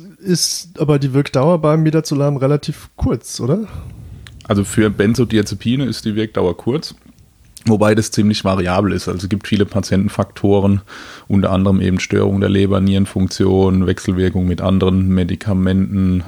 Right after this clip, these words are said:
Speaker 2: ähm, das Alter und noch viele mehr, die
Speaker 1: Okay.
Speaker 2: die Wirkdauer beeinflussen. Aber eigentlich, also eine, eine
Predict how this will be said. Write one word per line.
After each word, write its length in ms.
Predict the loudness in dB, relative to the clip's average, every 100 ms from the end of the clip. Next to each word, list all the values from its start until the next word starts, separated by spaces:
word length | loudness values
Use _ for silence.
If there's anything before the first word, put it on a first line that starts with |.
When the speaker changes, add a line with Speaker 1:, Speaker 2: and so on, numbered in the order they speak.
| -4
Speaker 2:
ähm, 220 | -2 -2
das 180 | -4 -6
Alter 580 | 0 0 2 2 2 2
und 220 | 0 0
noch 120 | 0
viele 260 | -4 -2 0
mehr, 380 | 2 2 2 0 -10 -12 -4
die 40 |
Speaker 1:
Okay. 100 | 0
Speaker 2:
die 140 | 2
Wirkdauer 380 | 2 2 2 2
beeinflussen. 580 | 0 -2 -4 -4 -6 -6
Aber 200 | -4 -2
eigentlich, 500 | 2 2 2 0 -2
also 220 | -2 0
eine, 260 | 0 -2 -4 -12 -20 -18 -10
eine 300 | -8 -6